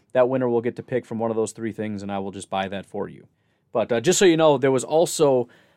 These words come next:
um, some research that I did today, and I needed to pay for a subscription, and I was thinking, "I don't know if I really wanna buy a subscription," and then it dawned on me,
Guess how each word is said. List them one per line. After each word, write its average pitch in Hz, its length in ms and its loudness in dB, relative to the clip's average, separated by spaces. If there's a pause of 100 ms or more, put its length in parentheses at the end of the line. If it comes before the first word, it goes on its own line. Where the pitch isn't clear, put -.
(100)
um, 123 280 0
some 139 200 0
research 143 400 0
that 127 140 0
I 123 80 4
did 120 240 -4
today, 120 560 0 (320)
and 123 180 -8
I 113 60 -2
needed 113 260 -2
to 117 80 -4
pay 127 180 -2
for 117 140 -4
a 110 60 -2
subscription, 113 640 -4
and 120 120 -10
I 117 60 -4
was 113 140 -2
thinking, 123 220 -6
"I 180 100 -4
don't 226 100 2
know 165 80 0
if 156 120 -2
I - 20 4
really 131 220 0
wanna 117 180 -2
buy 117 180 2
a 117 80 2
subscription," - 540 -6
and 117 100 -4
then 123 80 -2
it 117 100 -4
dawned 120 300 2
on 110 140 -6
me, 107 160 -8